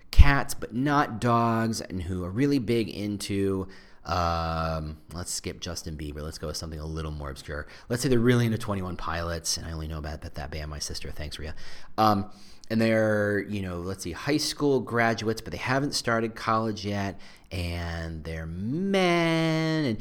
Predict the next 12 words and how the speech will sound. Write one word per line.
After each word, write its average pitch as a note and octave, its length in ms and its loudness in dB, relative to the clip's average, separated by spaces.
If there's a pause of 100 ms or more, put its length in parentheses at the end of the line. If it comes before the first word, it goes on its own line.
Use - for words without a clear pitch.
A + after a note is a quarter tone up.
(140)
you C3 80 4
know, A#2 100 6
and A2+ 80 4
we're C3+ 120 4
just - 140 -4
gonna F#3 100 -2
start - 200 -2
throwing G#2+ 640 0
criteria G2 500 -4
at - 60 -6
this - 160 -6
thing. E3 240 -6